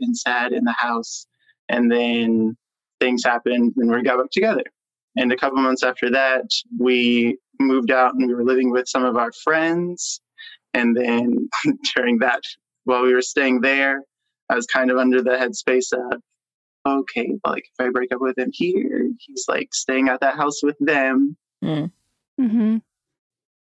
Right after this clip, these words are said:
Speaker 1: But then, of course, that also didn't work. And he kind of just kind of guilt tripped me into going back. Um, and I, like, stayed at my mom's house for a couple of days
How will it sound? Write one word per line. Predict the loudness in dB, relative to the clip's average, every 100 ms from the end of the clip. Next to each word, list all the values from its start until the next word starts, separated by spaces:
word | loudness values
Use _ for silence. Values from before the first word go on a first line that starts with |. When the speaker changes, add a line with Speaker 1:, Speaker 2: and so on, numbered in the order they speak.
| -2
Speaker 1:
But | 0
then, | 2 0
of | 0
course, | 0 0 0 2
that | 2 2 -2 -8 -10 _ 0
also | 0 2 2
didn't | 2 2 2
work. | 2 0 -2 -6 -10 -4
And | 0 2 2 2 0 0
he | -2
kind | 0 0
of | 0
just | -2 -2
kind | 0
of | 0
guilt | 0 -2 -4
tripped | -2 0 2
me | 2
into | 2 0
going | 0 2 2
back. | 2 0 -4 -18 -18 _ _ _ -4
Um, | -2 2
and | 2
I, | 0
like, | -2 -2
stayed | 0 0
at |
my | 0
mom's | 0 -2 -2
house | -4 -2
for | -2
a |
couple | 0 0 2
of | 2
days | 2 2 0 -8